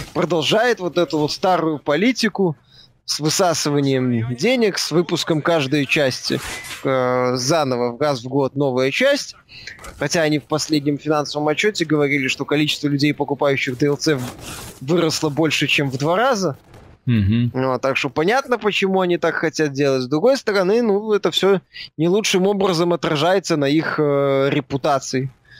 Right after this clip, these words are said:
Speaker 1: Вот. Из-за этого возникают проблемы у того же Infinite Warfare, ну, которых по-хорошему-то быть и не должно. Потому что, как ты отмечаешь, что проект получился, ну,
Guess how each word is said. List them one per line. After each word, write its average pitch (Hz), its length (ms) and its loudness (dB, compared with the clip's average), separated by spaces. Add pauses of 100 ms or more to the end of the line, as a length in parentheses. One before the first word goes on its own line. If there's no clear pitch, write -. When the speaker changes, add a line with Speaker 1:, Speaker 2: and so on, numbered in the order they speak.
(560)
Speaker 1:
Вот. 127 580 -2
Из-за 127 260 -2
этого 220 480 0 (140)
возникают 156 560 0
проблемы 170 460 0
у 165 60 0
того 165 240 2
же 143 160 -2
Infinite 196 400 0
Warfare, 170 400 0
ну, 170 100 0
которых 165 560 -2
по-хорошему-то 175 800 0
быть 170 300 0
и 170 60 2
не 165 100 2
должно. 135 480 0 (1040)
Потому 135 320 0
что, 143 560 0 (240)
как 143 180 -2
ты 165 120 0
отмечаешь, 175 520 0
что - 160 -6
проект 143 460 -2
получился, 143 600 0
ну, 127 200 0